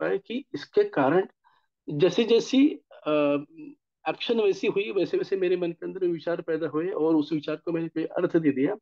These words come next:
और उसके कारण ही मेरे मन के अंदर में अंतर्विरोध हुआ या फिर हारमोनी हुई,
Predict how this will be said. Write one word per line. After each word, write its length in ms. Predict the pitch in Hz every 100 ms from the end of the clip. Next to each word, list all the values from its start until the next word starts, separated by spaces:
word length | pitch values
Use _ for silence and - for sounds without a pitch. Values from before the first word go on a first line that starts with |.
| _ _ _ _ _
और 400 | - 208 214 233 285 _ _ _ _ -
उसके 400 | 226 - 247 269
कारण 360 | 262 190 202
ही 160 | 180 240
मेरे 240 | 214 214
मन 160 | 208 202
के 140 | 196
अंदर 260 | 196 196 196
में 180 | 202 202
अंतर्विरोध 640 | - 180 185 185 185 175
हुआ 220 | 160 180
या 200 | 170 165
फिर 200 | 143 143
हारमोनी 400 | - 117 143 175
हुई, 280 | 180 180 185